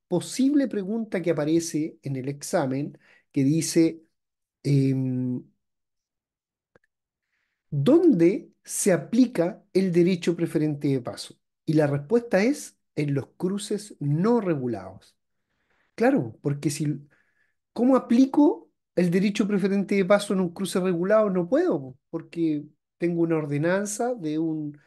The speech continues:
semáforo o de un carabinero, entonces no tengo nada que aplicar, tengo que obedecer nada más. Pero ¿cómo aplico el derecho preferente de paso? Acuérdese que el derecho preferente de paso nos dice que el que viene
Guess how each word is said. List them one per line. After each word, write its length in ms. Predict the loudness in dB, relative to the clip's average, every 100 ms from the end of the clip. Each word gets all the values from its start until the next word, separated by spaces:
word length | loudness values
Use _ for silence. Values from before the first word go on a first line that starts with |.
| _
semáforo 760 | -8 -4 0 0 0 0 0 2
o 100 | 0
de 80 | 0
un 80 | -2
carabinero, 560 | 0 0 0 0 -2
entonces 380 | -2 -6 -6 -4
no 80 | -2
tengo 240 | 0 0
nada 240 | 0 -2 -2
que 80 |
aplicar, 460 | -4 -4 -2 -2 -2 _ _
tengo 280 | -8 -6 -6
que 120 | -6
obedecer 640 | -8 -6 -6 -4 0 2 2
nada 260 | 2 0
más. 200 | -4 -8 -16 _ _ _ _ _ _ _
Pero 280 | -8 -8 0
¿cómo 260 | 2 4
aplico 400 | 2 -2 -6 -2
el 100 | -2
derecho 340 | -2 -2 -2 -4
preferente 480 | -4 -4 -4 -2 -2
de 40 |
paso? 260 | -2 -4 -4
Acuérdese 400 | -4 -4 -4 -6
que 60 |
el 80 | -4
derecho 320 | -2 -4 -4
preferente 500 | -6 -4 -4 -4 -6
de 80 | -6
paso 260 | -4 -6 -6
nos 160 | -6
dice 280 | -6 -6 -6
que 100 | -4
el 140 | -6
que 140 | -4 -4
viene 480 | 0 2 2 0